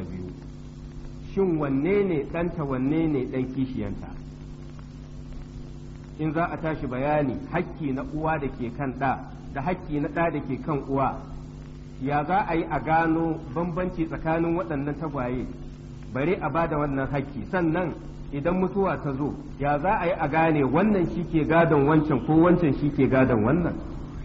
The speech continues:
Sannan na biyu, kama qad tamutu alaka.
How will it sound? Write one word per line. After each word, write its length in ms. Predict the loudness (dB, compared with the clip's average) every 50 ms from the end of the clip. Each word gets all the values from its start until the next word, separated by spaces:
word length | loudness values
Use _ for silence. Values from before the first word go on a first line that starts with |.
| -10 -10 -12 -14 -14 -14 -14 -14 -14 -14 -14 -14 -14 -14 -14 -14 -14 -12 -12 -12 -10 -10 -8 -2
Sannan 300 | -2 0 2 2 2 2
na 80 | 0 0
biyu, 260 | 0 0 0 0 0 -2 -6 -10 -12 -14 -10 -4 -2
kama 260 | 0 2 2 0 0
qad 220 | 2 2 0 0 0 -6 -10 -12 -12 -14 -14 -14 -14 -14 -14 -14 -14 -10 -4
tamutu 500 | 0 2 2 2 2 2 2 2 2 0 4
alaka. 540 | 4 4 4 4 2 0 0 -4 -6 -6